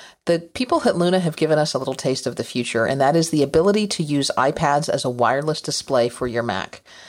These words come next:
You can take the iPad and the Mac that you already own and have them working together, and it is insanely useful. Luna Display is a little dongle that you can connect over Wi-Fi or U S B and then instantaneously add more screen real estate.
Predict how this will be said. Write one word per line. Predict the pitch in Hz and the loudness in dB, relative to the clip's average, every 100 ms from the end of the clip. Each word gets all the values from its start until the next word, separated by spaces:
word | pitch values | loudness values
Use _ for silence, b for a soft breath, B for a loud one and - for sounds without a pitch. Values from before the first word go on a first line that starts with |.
| B B _ | B B _
You | 160 | -4
can | 180 240 | 0 2
take | 247 240 | 0 0
the | - | 0
iPad | 180 196 185 151 190 - | 0 2 2 2 0 -2
and | 151 185 | 0 4
the | 233 | 4
Mac | 208 165 196 | 4 2 -2
that | 160 - | -6 -2
you | |
already | - 147 196 220 | 2 2 2 2
own | 165 117 151 185 | 0 0 -2 -4
and | 151 | -4
have | 156 147 151 | 0 0 2
them | 151 151 135 | 0 0 -2
working | 135 147 139 | -4 -4 -6
together, | 131 120 110 107 | -2 0 2 0
and | - 147 | -2 -4
it | 151 | -2
is | 151 147 | -2 -2
insanely | 156 151 - - 151 151 139 131 | -2 -2 -2 0 0 2 -2 -4
useful. | 107 101 - 80 65 B B B B B | -4 -4 -2 -2 -2 B B B B B
Luna | - 190 254 | 0 2 4
Display | 277 - 165 170 | 2 4 4 4
is | - 139 | 2 2
a | 131 | 2
little | 147 202 214 | 4 2 0
dongle | 165 151 135 131 107 135 B B B - | 0 2 2 2 2 2 B B B -6
that | 151 | -4
you | 151 | -2
can | 156 | -4
connect | 139 147 143 - | -2 0 0 0
over | 147 139 | 0 0
Wi-Fi | 131 135 151 - 175 190 220 | 0 2 2 2 0 2 2
or | 170 185 | 2 4
U | 175 151 | 2 2
S | 175 185 | 2 2
B | 147 120 131 - | 0 0 0 0
and | 151 | 2
then | 147 - | 2 2
instantaneously | 214 - 254 - 196 175 143 - 147 - | 0 2 -2 2 4 4 2 2 0 2
add | 127 127 156 | 2 2 0
more | 131 127 | 0 0
screen | - - 127 123 | 0 -4 -2 -2
real | 120 117 | 0 0
estate. | - - 107 | 0 0 0